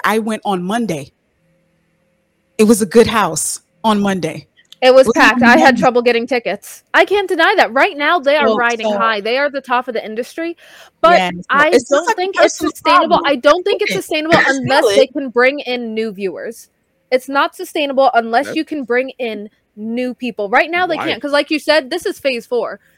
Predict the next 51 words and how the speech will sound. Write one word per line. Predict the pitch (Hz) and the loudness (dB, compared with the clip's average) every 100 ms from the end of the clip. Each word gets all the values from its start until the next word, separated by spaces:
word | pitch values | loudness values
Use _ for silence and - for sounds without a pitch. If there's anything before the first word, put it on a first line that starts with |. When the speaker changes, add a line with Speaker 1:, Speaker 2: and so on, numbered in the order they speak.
| _ 214 | _ -4
Speaker 2:
This | 320 | -2
is | 392 269 | -2 -2
the | 254 | 2
middle | 269 262 | 2 2
of | 214 | -2
the | 196 | -4
ride. | 196 196 175 | -2 -4 -4
You | 214 | -8
can't | 311 285 247 | -4 -4 -4
just | 208 - | -6 -4
jump | 202 208 | -6 -4
on | 185 | -6
the | 180 | -6
roller | 208 190 175 | -6 -6 -8
coaster. | 139 - 123 220 _ _ _ _ _ _ _ _ | -14 -16 -18 -18 _ _ _ _ _ _ _ _
Speaker 1:
But | 220 | -8
they | 254 | 2
Speaker 2:
But | 254 320 | 4 4
Speaker 1:
gotta | 285 | 2
Speaker 2:
unless | 277 262 359 - | 2 4 2 2
they | 233 302 | 2 2
can | 339 285 | 2 -4
bring | 220 226 269 | -2 -2 -2
in | 302 240 254 233 196 196 | -6 -8 -8 -8 -10 -8
new | 214 262 277 - | -6 -6 -8 -12
people, | - 220 226 370 427 427 _ _ _ | -14 -14 -6 -4 -4 -6 _ _ _
they | 233 269 | 0 2
will | 285 | 4
not | 277 277 | 2 2
be | |
able | 285 277 | 2 2
to | 262 | -6
sustain | - 247 - 233 220 208 | -8 -12 -4 -2 0 -4
this | 196 | -8
Speaker 1:
They | |
Speaker 2:
popularity. | 214 185 202 285 403 | -8 -4 0 0 0
Speaker 1:
getting | 339 277 | 0 4
all | 285 220 | 6 6
the | 208 | 4
Speaker 3:
They, | 370 | 4
Speaker 1:
Netflix | 403 302 - 240 | 4 0 -2 -2
people. | 247 131 | 0 2
Speaker 3:
first | - 113 | 0 -2
off, | 95 | -2
Speaker 1:
They | 254 | -4
Speaker 3:
hold | 127 - | -2 0
on. | |
Speaker 1:
got | 349 190 | 2 2
Speaker 3:
They, | 294 | 0
Speaker 1:
people. | 359 - | 0 2
Speaker 3:
they | 135 | 2